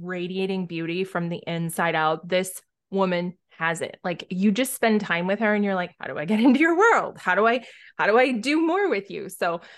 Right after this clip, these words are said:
um, if you're not getting the opportunity to look at her beautiful face, make sure you check her out on Instagram. We'll talk about all her links later,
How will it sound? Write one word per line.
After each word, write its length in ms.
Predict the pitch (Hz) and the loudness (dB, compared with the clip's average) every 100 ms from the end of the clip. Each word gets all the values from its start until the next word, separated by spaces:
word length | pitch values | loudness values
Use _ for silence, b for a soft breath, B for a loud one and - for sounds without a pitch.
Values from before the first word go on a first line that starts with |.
| B | B
um, 180 | 196 190 220 | -2 -2 -2
if 160 | 214 | -2
you're 100 | 247 | 0
not 420 | 240 233 269 220 | 2 4 2 0
getting 280 | 226 214 202 | -4 -4 -4
the 100 | 202 | -6
opportunity 580 | 180 180 180 202 180 170 | -8 -10 -8 -6 -4 -4
to 100 | 175 | -4
look 180 | 170 180 | -4 -6
at 80 | 202 | -8
her 120 | 214 | -8
beautiful 440 | 180 185 170 - - | -4 -2 -2 -4 -6
face, 440 | 170 165 - - | -2 -4 -4 -2
make 180 | 185 190 | -2 -2
sure 160 | - | 0
you 140 | 214 202 | 2 0
check 260 | - 180 | -2 -4
her 160 | - 190 170 | -6 -6 -2
out 260 | 160 - 175 | -2 -4 -8
on 200 | 170 - | -8 -2
Instagram. 640 | 233 - 196 202 196 196 | 0 0 0 2 2 2
We'll 100 | 180 | -2
talk 220 | 175 180 | -4 -6
about 200 | 175 170 | -4 -4
all 100 | 165 | -4
her 180 | 165 165 | -4 -8
links 380 | 165 165 - - | -8 -10 -8 -2
later, 320 | 196 196 190 | 2 4 2